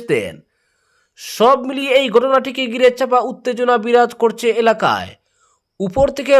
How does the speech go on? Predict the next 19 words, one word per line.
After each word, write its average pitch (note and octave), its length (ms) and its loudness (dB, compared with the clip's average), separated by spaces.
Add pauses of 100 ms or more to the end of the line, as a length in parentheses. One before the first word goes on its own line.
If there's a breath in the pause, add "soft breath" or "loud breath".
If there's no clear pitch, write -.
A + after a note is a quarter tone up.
বরুণ A3 280 2
নমশূদ্রের C4+ 580 0
মৃত্যুতে B3+ 440 -2 (120)
পরিস্থিতি A#3+ 540 -2 (100)
আরও A3 260 4
বিগড়ে F#3+ 340 -4
পড়ার C4 320 0
আশঙ্কা C4 420 -4
ব্যক্ত B3+ 360 -6
করেছেন B3 460 0
সচেতন A#3+ 480 -4
মহল। B2+ 420 -2 (1700)
জানা F3 320 2
গেছে, C4+ 240 2 (120)
সংগঠিত C4 560 2 (160)
জমি G#3 260 0
বিবাদের B3+ 400 2
জেরে B3+ 260 6
মৃত A3 260 0